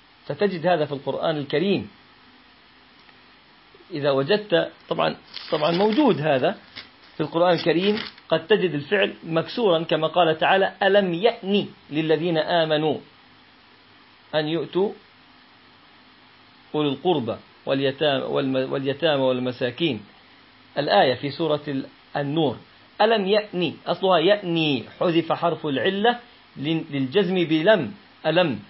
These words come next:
بألم، يأني، الياء محذوفة، الكسرة دليل على ماذا؟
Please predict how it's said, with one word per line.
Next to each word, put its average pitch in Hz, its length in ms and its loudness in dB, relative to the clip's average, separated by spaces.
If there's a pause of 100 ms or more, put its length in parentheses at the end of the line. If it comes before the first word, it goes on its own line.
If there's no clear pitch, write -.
(340)
بألم، 147 520 2 (400)
يأني، 175 480 -2 (160)
الياء 175 380 2
محذوفة، 220 540 0 (160)
الكسرة 226 480 0
دليل 202 440 0
على 190 220 2
ماذا؟ 180 420 0